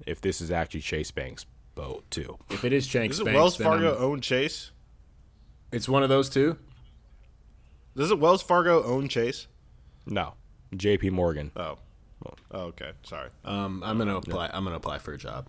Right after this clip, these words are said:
Speaker 2: It sounds like they really have their organizational structure down. If they're putting, moving sixty thousand pounds of cocaine in, I hope it's for the employees to keep 'em sharp. You know what I mean?
Speaker 1: I'll be hon-, I'm keeping buck. They probably is.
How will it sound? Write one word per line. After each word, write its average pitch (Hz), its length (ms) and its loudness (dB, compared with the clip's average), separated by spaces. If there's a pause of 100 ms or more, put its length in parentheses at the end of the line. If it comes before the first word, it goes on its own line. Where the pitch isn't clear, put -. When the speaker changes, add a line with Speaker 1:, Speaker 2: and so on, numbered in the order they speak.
Speaker 2:
It 101 140 -8
sounds 139 260 2
like 110 160 4
they 101 120 0
really 95 260 -4
have 85 200 -6
their 82 120 -8
organizational 73 720 -10
structure - 360 -12
down. 71 280 -10
If 71 100 -16
they're 82 140 -8
putting, 82 420 -8
moving 98 380 -2
sixty - 340 -4
thousand 87 380 -6
pounds 90 240 -8
of 87 100 -12
cocaine 95 460 -6
in, 104 160 -2
I 123 120 -2
hope 180 220 4
it's - 120 2
for 117 140 0
the 104 100 2
employees 98 540 2
to 101 100 -6
keep 104 220 -4
'em 95 120 -6
sharp. - 360 -4 (520)
You 98 100 -8
know 95 60 -4
what 95 100 -4
I 92 80 -6
mean? 95 300 -6 (1400)
Speaker 1:
I'll 110 100 -8
be 76 200 -10
hon-, 80 200 -8
I'm 101 180 -10
keeping 73 220 -12
buck. 76 220 -6
They 92 100 -4
probably 76 400 -6
is. 82 300 -6